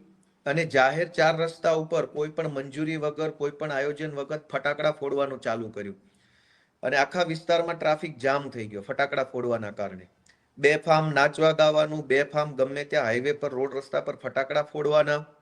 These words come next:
અને એના કારણે જનતામાં અગવડતા થઈ. તો કોઈએ સો નંબરમાં ફોન કર્યો કે, "ભાઈ, અહીંયા કેટલાક માણસો રોડ ઉપર ફટાકડા ફોડી રહ્યા છે, જેના કારણે ટ્રાફિક જામ થયો છે." ઘટના હતી કે નરેન્દ્ર મોદીને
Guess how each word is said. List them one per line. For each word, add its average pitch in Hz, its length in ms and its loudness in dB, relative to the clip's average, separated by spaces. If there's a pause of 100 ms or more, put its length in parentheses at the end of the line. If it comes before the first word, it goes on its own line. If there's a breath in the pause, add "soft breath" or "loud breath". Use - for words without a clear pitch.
(640)
અને 147 200 2
એના 147 240 4
કારણે 175 420 0
જનતામાં 143 560 0
અગવડતા 170 420 0
થઈ. 147 200 -6
તો 156 160 -10
કોઈએ 151 340 -8
સો 151 220 -4
નંબરમાં 151 460 -4
ફોન 165 300 -2
કર્યો 151 400 -8 (360 soft breath)
કે, 131 80 0
"ભાઈ, 135 160 -2
અહીંયા 143 240 -2
કેટલાક 147 420 -2
માણસો 139 360 -6
રોડ 143 220 -2
ઉપર 143 200 -8
ફટાકડા 135 440 -6
ફોડી 147 280 -4
રહ્યા 135 220 2
છે, 147 160 -10
જેના 131 300 -4
કારણે 131 320 -6
ટ્રાફિક 135 440 -4
જામ 123 300 -4
થયો 101 240 -10
છે." - 140 -20 (640 soft breath)
ઘટના 165 300 2
હતી 160 280 2
કે 170 140 0
નરેન્દ્ર 151 480 0
મોદીને 160 640 -2